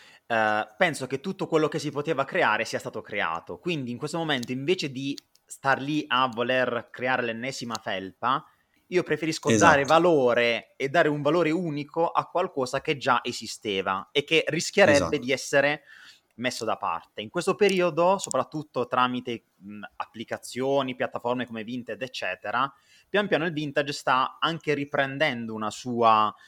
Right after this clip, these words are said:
Speaker 1: eh, un suo valore, mentre prima rischiava di essere soltanto utilizzato e diventare rifiuto.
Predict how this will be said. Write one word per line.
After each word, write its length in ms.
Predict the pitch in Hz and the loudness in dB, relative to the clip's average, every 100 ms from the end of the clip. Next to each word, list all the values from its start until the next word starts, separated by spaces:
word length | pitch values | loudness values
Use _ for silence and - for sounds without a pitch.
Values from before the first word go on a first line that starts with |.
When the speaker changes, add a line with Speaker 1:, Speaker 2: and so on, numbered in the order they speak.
| - _ | -20 _
Speaker 1:
eh, 300 | 117 110 107 | 4 6 4
un 120 | 151 | 0
suo 180 | 143 156 | -2 2
valore, 420 | 135 127 120 110 | 2 4 4 2
mentre 300 | 123 135 175 | 0 -2 -6
prima 460 | - 127 127 127 123 | -4 -4 0 2 2
rischiava 480 | 139 - 131 110 113 | 0 -2 2 2 0
di 100 | 117 | -4
essere 260 | - 110 | -6 -6
soltanto 500 | - 131 135 110 107 | -6 -6 0 0 -2
utilizzato 540 | 107 117 151 110 104 117 | -10 -12 -2 0 0 -2
e 60 | - | -8
diventare 580 | 120 120 110 110 104 | -8 -8 -2 -2 -2
rifiuto. 680 | 95 92 - 80 78 80 80 | -4 -12 -18 -20 -12 -12 -12